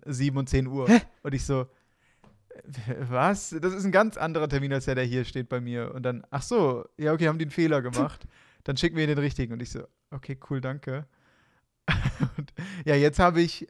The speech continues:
Speaker 1: also jetzt diesen Donnerstag soll mein Schrank ankommen.
Speaker 2: Zwischen?
Speaker 1: Hoffentlich. Äh, sieben und zehn Uhr, ja.
Speaker 2: Ich wette, er kommt um elf und
Speaker 1: Ich
Speaker 2: ruft an.
Speaker 1: <laughs> Ja,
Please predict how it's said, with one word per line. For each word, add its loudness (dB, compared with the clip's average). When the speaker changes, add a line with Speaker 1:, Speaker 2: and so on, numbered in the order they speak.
Speaker 1:
also -2
jetzt -2
diesen -2
Donnerstag 2
soll 0
mein -4
Schrank -8
ankommen. -8
Speaker 2:
Zwischen? 0
Speaker 1:
Hoffentlich. -6
Äh, 2
sieben 0
und -4
zehn 2
Uhr, -6
ja. -8
Speaker 2:
Ich -14
wette, 0
er 2
kommt 0
um -4
elf 0
und -2
Speaker 1:
Ich -4
Speaker 2:
ruft -10
an. -8
Speaker 1:
<laughs> -4
Ja, -4